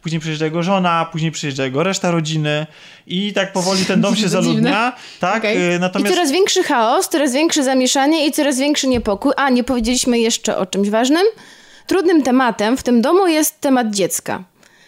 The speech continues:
Speaker 3: Nie wiemy jeszcze do końca, o co chodzi, kto tego dziecka chce, kto nie chce, czy mogą mieć, czy nie mogą,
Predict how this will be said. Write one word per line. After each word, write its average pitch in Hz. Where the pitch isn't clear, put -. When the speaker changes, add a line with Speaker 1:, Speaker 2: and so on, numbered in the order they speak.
Speaker 3:
Nie 302
wiemy 339
jeszcze 285
do 233
końca, 262
o 214
co 214
chodzi, 302
kto 277
tego 254
dziecka 214
chce, 320
kto 226
nie 294
chce, 302
czy 214
mogą 277
mieć, 277
czy 214
nie 247
mogą, 269